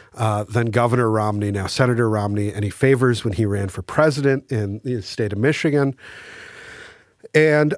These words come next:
a lot of this, as Eric rightly points out, is about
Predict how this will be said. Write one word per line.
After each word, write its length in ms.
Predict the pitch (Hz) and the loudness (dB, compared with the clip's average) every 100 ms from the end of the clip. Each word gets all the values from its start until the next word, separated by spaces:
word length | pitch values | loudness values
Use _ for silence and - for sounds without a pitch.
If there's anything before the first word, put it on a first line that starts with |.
| - | 2
a 120 | 139 | 2
lot 320 | 139 147 247 | 4 4 4
of 120 | 233 | 4
this, 220 | 139 127 | 2 2
as 140 | 131 127 | 0 2
Eric 300 | 131 139 - | 4 2 2
rightly 300 | 120 127 139 | 0 2 -2
points 380 | - 120 123 - | 2 0 2 0
out, 240 | 107 110 - | -2 -4 -2
is 200 | 143 131 | 0 0
about 560 | 123 - 123 127 127 | -2 0 0 2 0